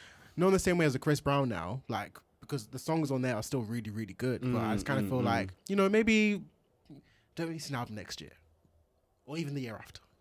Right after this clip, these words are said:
Speaker 1: You know, it'll come back in.
Speaker 2: Find yourself.
Speaker 1: Yeah, twenty twenty-one. Any-, anyway, those are my lessons. Raphael Sadiq, Mahalia, Zyla, and Brockhampton.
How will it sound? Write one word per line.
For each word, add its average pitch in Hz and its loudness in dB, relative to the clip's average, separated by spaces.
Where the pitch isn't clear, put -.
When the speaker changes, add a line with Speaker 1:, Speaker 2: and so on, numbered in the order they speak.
Speaker 1:
You 113 -14
know, 110 -18
it'll 214 -10
come 190 -8
back 151 -6
in. 139 -8
Speaker 2:
Find 104 2
yourself. 82 -4
Speaker 1:
Yeah, 320 6
twenty 220 -2
twenty-one. 147 2
Any-, - -14
anyway, 135 4
those 139 6
are - 4
my 123 2
lessons. 135 -6
Raphael 143 -4
Sadiq, 196 0
Mahalia, 151 -2
Zyla, 123 -2
and 104 -10
Brockhampton. - -10